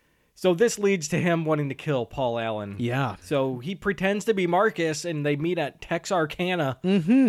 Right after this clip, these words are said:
Speaker 1: It's like some Texas Roadhouse type
Speaker 2: Which
Speaker 1: restaurant.
Speaker 2: I, I, it's hard to figure out what this
Speaker 1: <laughs>
Speaker 2: restaurant's about, 'cause it's, it's, is it a nice sit-down place? 'Cause they, he's got a reservation.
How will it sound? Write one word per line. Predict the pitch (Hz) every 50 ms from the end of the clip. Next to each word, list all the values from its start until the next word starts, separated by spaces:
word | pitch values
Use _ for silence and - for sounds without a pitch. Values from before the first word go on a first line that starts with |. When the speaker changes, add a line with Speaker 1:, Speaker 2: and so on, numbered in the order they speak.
| 147 107
Speaker 1:
It's | - - 156
like | 147 143 -
some | - 156 143
Texas | 143 - 180 - - - 170 131 120
Roadhouse | 131 147 160 185 190 165 151 143 131 131 127 -
type | - - 147 135 -
Speaker 2:
Which | 139 131
Speaker 1:
restaurant. | 127 127 - - 147 131 120 127
Speaker 2:
I, | 135 135
I, | 156 - - - - - - - 320
it's | 302 214 -
hard | - 226 320 392 359
to | 359
figure | - - - 254 226 220 214
out | 220 220
what | 208 -
this | 196 180 - -
Speaker 1:
<laughs> |
Speaker 2:
restaurant's | 180 180 - - 175 160 147 156 156
about, | 151 135 156 147 147 147
'cause | 196 175
it's, | 202 185 -
it's, | 226 - 208 - -
is | - 208 214
it | 294 285
a |
nice | 247 226 226 240 285 -
sit-down | - - 269 247 - - 240 233 233 226
place? | - - 226 254 285 277 - - -
'Cause | - - 190
they, | 185 190 185
he's | 175 170 160 165 208 165
got | 151 208 254 330
a | 302
reservation. | 254 247 214 190 175 160 170 151 123 - - 156 135 -